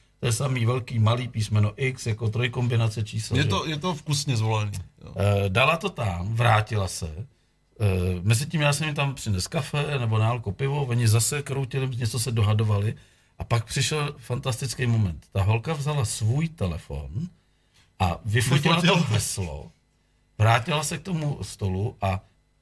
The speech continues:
Speaker 1: pomalinku mu to diktovala a on to tam mačkal. A opět to nešlo, že jo. To už byli úplně rozsypaný a já jsem šel okolo toho stolu a on říkal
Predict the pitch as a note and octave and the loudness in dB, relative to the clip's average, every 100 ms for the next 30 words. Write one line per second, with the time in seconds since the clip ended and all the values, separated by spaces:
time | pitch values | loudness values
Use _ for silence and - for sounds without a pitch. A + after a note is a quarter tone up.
0 | _ - C#3 D#3+ F3+ F3+ F3 F3 E3+ E3+ | _ -2 2 4 4 4 2 2 0 0
1 | C3 C3 A#2 A2 - B2+ C3+ C#3+ A2+ A2+ | -2 -2 0 0 -2 -2 0 -2 0 2
2 | A2+ A#2 B2 G#2 G#2 - - F#2 - _ | 2 2 2 4 2 -2 -8 -10 -12 _
3 | _ _ _ - - D3 D3 G3 F#3+ - | _ _ _ -6 -2 -4 0 2 2 0
4 | E3 D#3 F3 - G2+ G#2+ E2 F2 _ _ | 0 2 0 -2 0 0 -2 -6 _ _
5 | _ _ B2+ C#3 D3+ F3+ F#3 A#2 F3+ G#3 | _ _ 0 2 4 2 0 -4 -2 0
6 | G#3 - C3+ - G#2+ F2+ E2 A2 - _ | 0 -2 -4 0 0 0 -4 -12 -16 _
7 | _ _ G#2 G#2+ A2+ E3+ C#3+ E3 D3 E3+ | _ _ 4 4 4 2 0 -2 2 0
8 | E3+ D#3 D#3 - C#3+ D#3+ C#3 C#3 D3 | 0 -4 -4 -2 -2 0 -2 -2 -4